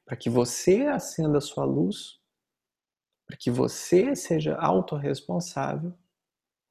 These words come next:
e se liberte desse blá blá blá todo por você. Sabe por quê?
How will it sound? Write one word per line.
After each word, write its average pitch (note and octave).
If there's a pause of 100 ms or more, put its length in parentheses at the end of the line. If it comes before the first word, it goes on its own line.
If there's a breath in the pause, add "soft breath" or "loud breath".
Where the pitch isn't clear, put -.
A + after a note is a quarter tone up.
(160)
e A3+
se A3+
liberte G3
desse F#3+
blá F3+
blá F#3
blá F3
todo F#3
por F3+
você. F3+ (380)
Sabe A3
por -
quê? -